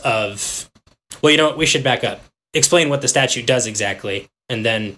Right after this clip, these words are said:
we can talk about how efforts to limit two thirty perhaps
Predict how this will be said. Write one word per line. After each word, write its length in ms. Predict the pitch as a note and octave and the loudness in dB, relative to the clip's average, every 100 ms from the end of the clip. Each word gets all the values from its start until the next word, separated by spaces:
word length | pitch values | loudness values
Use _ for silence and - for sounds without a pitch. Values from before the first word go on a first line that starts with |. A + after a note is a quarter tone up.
| _ | _
we 120 | C3 | -4
can 80 | - | 0
talk 200 | C3+ A#2 | 0 0
about 280 | A#2 G#2 G#2 | 0 -2 -2
how 340 | A2 G#2 G2+ - _ _ _ _ | -2 -2 -4 -8 _ _ _ _
efforts 400 | D3 C#3 A#2 - - | 2 2 2 2 2
to 360 | G#2+ G#2 G2+ - | 0 -4 -10 -2
limit 260 | C3 B2 A2+ | 0 0 -2
two 140 | A2+ | -2
thirty 300 | A#2 G#2+ G2+ | -2 -2 -2
perhaps 680 | A2+ G#2 G2+ - - - | -4 -4 -2 0 0 -2